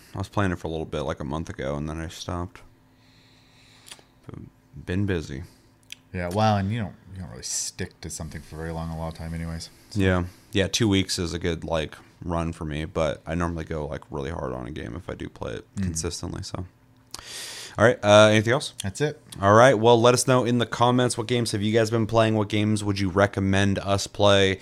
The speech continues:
Speaker 1: If there's something you're playing, what games do you plan on playing? Let us know everything you're thinking about in the comments below.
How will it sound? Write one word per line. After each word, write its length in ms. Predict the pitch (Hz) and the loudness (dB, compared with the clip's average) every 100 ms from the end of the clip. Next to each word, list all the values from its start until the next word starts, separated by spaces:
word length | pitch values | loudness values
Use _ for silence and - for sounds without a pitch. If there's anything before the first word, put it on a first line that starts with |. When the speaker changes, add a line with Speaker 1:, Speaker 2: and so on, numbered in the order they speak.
| - - | -10 -14
Speaker 1:
If 60 | 95 | -8
there's 120 | 87 | -6
something 240 | 92 95 | -4 -4
you're 80 | 87 | -6
playing, 400 | - 95 92 90 | -2 2 2 2
what 120 | 87 | -2
games 240 | 95 92 85 | -2 -4 -4
do 60 | |
you 40 | 90 | -8
plan 280 | - 98 92 | -2 0 0
on 120 | 90 | -2
playing? 480 | - 92 90 87 87 - - 92 | 0 0 2 0 -6 -12 -12 -6
Let 100 | 85 | -6
us 140 | - | -2
know 180 | 90 87 | -2 0
everything 300 | 87 92 87 | -4 -6 -8
you're 60 | |
thinking 200 | 107 98 | -4 -4
about 300 | 95 98 95 - - | 2 4 4 -2 -12
in 120 | 120 | -6
the 40 | 143 | -4
comments 360 | - 82 85 | -2 -4 -4
below. 500 | - 92 107 98 82 | -2 4 6 6 2